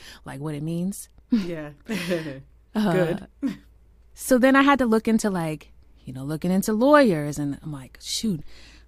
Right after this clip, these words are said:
Speaker 1: who do I know that's, like, a entertainment lawyer? <laughs> I had to, like,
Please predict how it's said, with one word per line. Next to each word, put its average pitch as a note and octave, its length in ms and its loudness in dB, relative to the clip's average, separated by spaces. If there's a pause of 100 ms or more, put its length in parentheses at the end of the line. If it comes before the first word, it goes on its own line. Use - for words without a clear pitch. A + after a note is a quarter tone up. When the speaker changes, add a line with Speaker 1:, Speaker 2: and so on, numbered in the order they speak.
Speaker 1:
who G#3+ 120 0
do B3 100 4
I A3+ 140 4
know A3+ 280 4
that's, F3+ 260 -4
like, F3 200 -2
a D3+ 240 -6
entertainment G3+ 520 6
lawyer? C#3+ 180 -6
<laughs> C3 40 -10
I E3+ 60 -2
had G#3 120 4
to, B3+ 220 4
like, F#3+ 300 2